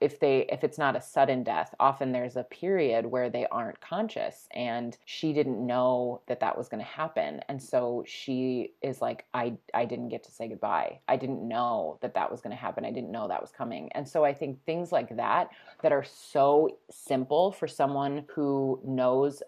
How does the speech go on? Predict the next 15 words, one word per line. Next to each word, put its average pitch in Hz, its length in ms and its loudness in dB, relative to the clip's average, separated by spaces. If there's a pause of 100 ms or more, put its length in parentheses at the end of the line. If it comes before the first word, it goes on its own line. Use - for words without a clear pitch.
a 135 60 4
little 131 220 0
bit 131 160 0
more 123 400 -4
about 120 560 0
what 123 260 -2
dying 120 360 -4
is 117 120 -10
like, 110 440 -4
to 147 80 -8
be 131 180 -2
able 123 160 -4
to 127 380 -4 (380)
slow 131 440 2
down 127 400 -4